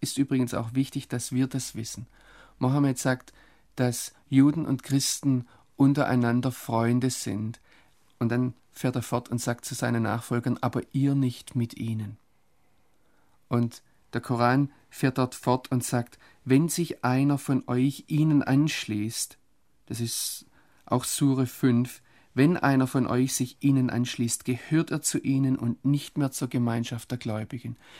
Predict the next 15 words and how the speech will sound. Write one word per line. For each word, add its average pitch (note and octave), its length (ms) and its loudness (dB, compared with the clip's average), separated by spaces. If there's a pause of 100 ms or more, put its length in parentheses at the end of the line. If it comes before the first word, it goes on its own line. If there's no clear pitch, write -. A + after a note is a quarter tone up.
(180)
Das - 160 -4
ist - 160 -6
etwas, C3+ 480 -4
was C#3 240 0
wir C3+ 80 2
sehen D3+ 460 2
müssen, B2 300 -2
ganz E3 280 0
klar C#3 260 2
sehen C3+ 380 0
müssen, A#2 300 -2 (340)
dass - 300 -4
ein A#2+ 320 0 (360)
Moslem C#3 680 2 (280)
eigentlich D3 680 0